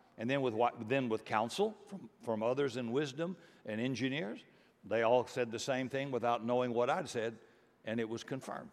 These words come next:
Not, not, not right. Don't do it. Not now. No peace about it. Don't violate that peace in your heart. That, God says, "I know you don't know why I'm saying no. I, you don't have a reason yet, but I know something you don't know yet.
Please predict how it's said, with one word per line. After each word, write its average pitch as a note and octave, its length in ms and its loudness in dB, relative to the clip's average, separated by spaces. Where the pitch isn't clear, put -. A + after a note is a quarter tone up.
Not, A#2+ 280 0
not, A#2 260 -2
not A2 180 -2
right. F2 300 -2
Don't G2+ 200 -4
do F#2+ 140 -6
it. C2+ 120 -14
Not F2+ 200 -10
now. D#2+ 200 -12
No A2+ 140 -2
peace A#2 300 -6
about D#2+ 300 -10
it. - 80 -20
Don't A3+ 200 4
violate A3+ 460 2
that C#3+ 200 -4
peace E4 300 -4
in B2+ 120 -6
your C#3+ 100 -6
heart. - 260 -4
That, - 160 0
God F#3 220 4
says, F3+ 240 2
"I B2+ 100 10
know E3+ 160 8
you B3 160 4
don't G3+ 220 4
know D#3+ 100 6
why C#3 540 8
I'm A2 160 0
saying G2+ 480 2
no. A2+ 420 0
I, B2+ 140 4
you B2+ 160 0
don't F3+ 200 4
have F3 220 4
a C#3+ 60 6
reason C#3 480 2
yet, G2+ 280 0
but C3 120 2
I F3+ 160 8
know F#3+ 160 4
something D3 360 2
you E3 160 2
don't E3 320 8
know A#2 340 6
yet. B2+ 420 4